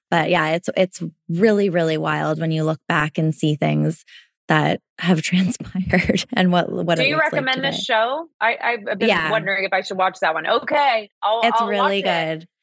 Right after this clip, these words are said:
Speaker 2: And the crazy
Speaker 1: It's
Speaker 2: thing is
Speaker 1: really
Speaker 2: everything's
Speaker 1: good.
Speaker 2: happening at a faster pace now. So
Speaker 1: Yeah.
Speaker 2: what took ten, fifteen years then, now it's like everything's changing even more quickly. And, like,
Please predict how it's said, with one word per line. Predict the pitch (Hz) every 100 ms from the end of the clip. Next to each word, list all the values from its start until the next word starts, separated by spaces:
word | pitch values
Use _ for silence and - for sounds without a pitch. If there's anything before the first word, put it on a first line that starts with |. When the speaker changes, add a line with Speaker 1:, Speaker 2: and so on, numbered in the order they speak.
| _ _ 285
Speaker 2:
And | 285
the | 320
crazy | 349 226
Speaker 1:
It's | 190
Speaker 2:
thing | 190
is |
Speaker 1:
really | 170 160
Speaker 2:
everything's | 160 -
Speaker 1:
good. | 269
Speaker 2:
happening | 277 277 247
at | 233
a |
faster | 226 214 - 170 -
pace | 294 381 -
now. | 165 127 -
So | -
Speaker 1:
Yeah. | 185 - 220
Speaker 2:
what | 233 214 _ -
took | - 302 262 - - _ _ _ _ -
ten, | 277 254 240
fifteen | 220 226 202
years | 190 220 214 196 170 -
then, | 196 165 226 311 254 208 190
now | 208 302 277
it's | 196 196
like | 185
everything's | 202 247 254 208 -
changing | - 247 269 226 202
even | 190 170 170 180 180
more | 214 262 262
quickly. | - 185 - 180 175
And, | 170 170
like, | 170 -